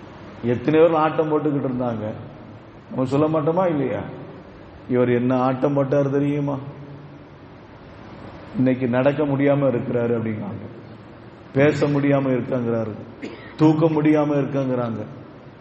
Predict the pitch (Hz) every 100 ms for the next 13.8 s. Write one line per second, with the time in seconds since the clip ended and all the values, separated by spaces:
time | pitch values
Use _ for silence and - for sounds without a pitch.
0 | - - - - 131 151 156 156 - 147
1 | 156 156 151 147 143 147 147 139 123 120
2 | 123 117 107 107 - - - - - -
3 | 180 220 233 233 233 226 220 220 233 202
4 | - - - - - - - - - -
5 | - - - - - - - - - -
6 | 143 170 165 196 208 - - 156 185 247
7 | 262 262 240 233 226 214 202 202 196 190
8 | 190 190 240 269 254 233 233 226 208 202
9 | 185 185 165 165 220 285 277 - - -
10 | 170 220 240 233 214 208 208 196 - 240
11 | 269 311 - 285 254 262 247 254 262 247
12 | 233 247 254 247 247 240 220 247 262 262
13 | - 254 294 285 277 277 262 254